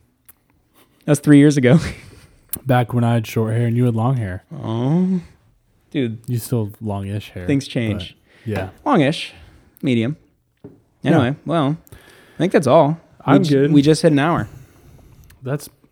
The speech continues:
Speaker 2: spot on perfect.
Speaker 1: Spot on. Time flew.
Speaker 2: It really did.
Speaker 1: I don't know how
Speaker 2: I
Speaker 1: we
Speaker 2: think we
Speaker 1: filled up
Speaker 2: spent
Speaker 1: an
Speaker 2: a
Speaker 1: hour.
Speaker 2: whole lot of time talking about two thousand eight
Speaker 1: I guess.
Speaker 2: and, like, being a kid.
Speaker 1: But I'm, I don't know, it's interesting. People like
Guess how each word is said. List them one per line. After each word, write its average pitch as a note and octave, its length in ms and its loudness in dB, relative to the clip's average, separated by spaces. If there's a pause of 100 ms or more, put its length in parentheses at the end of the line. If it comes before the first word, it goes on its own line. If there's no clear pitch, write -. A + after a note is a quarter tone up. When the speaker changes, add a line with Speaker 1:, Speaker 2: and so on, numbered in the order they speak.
(160)
Speaker 2:
spot - 420 -12
on A#2+ 220 -10
perfect. - 380 -16
Speaker 1:
Spot - 420 -14
on. D#3 380 0 (460)
Time C4+ 340 2
flew. B2+ 600 0 (320)
Speaker 2:
It E3 200 -6
really D3 340 0
did. C3 360 -4
Speaker 1:
I E3 100 -2
don't A#3 100 -4
know A3 140 2
how E3 180 4
Speaker 2:
I D#3 60 6
Speaker 1:
we D3+ 100 4
Speaker 2:
think A#3 120 -2
we A#3 60 4
Speaker 1:
filled C#3+ 120 2
up F3 60 4
Speaker 2:
spent D#3 100 0
Speaker 1:
an B2+ 60 0
Speaker 2:
a C3+ 40 -2
Speaker 1:
hour. A#2 160 -6
Speaker 2:
whole C3 400 -2
lot A2 180 -6
of A2 80 -10
time G#2+ 260 -10
talking G#2 320 -12
about F#2+ 320 -10
two G#2+ 120 -12
thousand F#2+ 300 -10
eight F#2 200 -14
Speaker 1:
I B2+ 100 -2
guess. E3 600 2
Speaker 2:
and, C#3+ 260 -6
like, F#2+ 220 -8
being F#2+ 200 -8
a F#2 40 -12
kid. F#2+ 400 -12 (180)
Speaker 1:
But C#3 160 4
I'm, C3+ 360 0
I A#2 100 -4
don't D#3+ 80 -2
know, C3 180 0
it's B2+ 120 0
interesting. B2+ 360 -6
People G3 480 0
like B2 480 -2